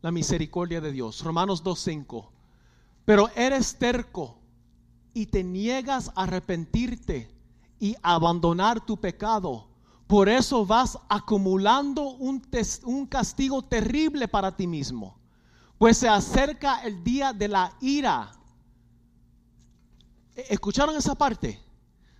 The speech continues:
Acabamos de leer que Dios es lento para enojarse, pero mientras tanto se está acumulando.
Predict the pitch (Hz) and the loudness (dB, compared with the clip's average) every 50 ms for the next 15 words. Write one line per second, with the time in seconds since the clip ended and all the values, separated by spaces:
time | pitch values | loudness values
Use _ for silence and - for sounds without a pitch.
0 | _ _ - 175 175 180 214 202 220 254 330 349 254 247 254 233 247 269 - 226 | _ _ -4 -2 -2 2 2 2 2 2 0 -2 -2 -2 -2 0 0 -2 -2 0
1 | 262 220 185 226 247 262 - 269 233 196 233 240 240 254 269 285 294 302 302 302 | -2 -2 0 0 0 0 0 -2 -2 -2 -2 -2 -2 -2 -2 -2 -2 0 0 -2
2 | 302 294 - 294 226 - 247 240 240 233 226 208 202 247 262 247 220 - - 202 | -2 -4 -4 -6 -2 -2 -2 0 0 -2 -2 -2 0 2 2 2 2 0 0 0
3 | 143 110 - - _ _ _ _ _ _ _ _ _ _ _ - - - 196 202 | 0 -2 -4 -10 _ _ _ _ _ _ _ _ _ _ _ -4 6 8 10 10
4 | 196 196 196 208 214 208 - 226 208 - - - 285 294 311 285 - 233 196 - | 10 8 4 0 0 0 0 0 0 0 0 2 4 4 4 4 0 -2 -2 0
5 | 190 180 - - 214 220 - 214 214 - - 202 180 175 165 165 185 202 202 190 | 0 0 0 0 0 0 0 -2 -4 -2 -2 -4 -2 -2 -2 -2 -2 -2 -4 -4
6 | 175 151 139 113 104 | -6 -6 -8 -8 -10